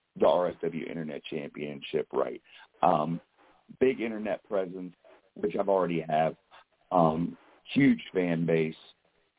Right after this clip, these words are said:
Uh, I've got merchandise out the yin yang, stuff like that, but it's also our workhorse title. So,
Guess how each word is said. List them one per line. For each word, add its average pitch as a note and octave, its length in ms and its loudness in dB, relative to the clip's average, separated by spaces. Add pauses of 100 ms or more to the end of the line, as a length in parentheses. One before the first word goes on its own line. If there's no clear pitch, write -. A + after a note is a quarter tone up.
(120)
Uh, D#2+ 220 0 (180)
I've G2+ 160 2
got F2 280 2
merchandise E2+ 680 -4 (140)
out E2+ 180 -2
the - 80 -12
yin E2+ 340 -2
yang, D#2+ 460 -6 (400)
stuff - 160 -8
like E2 240 4
that, E2+ 280 4 (320)
but F2+ 280 4
it's - 160 -4
also F2 420 0
our E2 300 0 (160)
workhorse - 540 -2 (100)
title. - 420 0 (540)
So, D2 380 2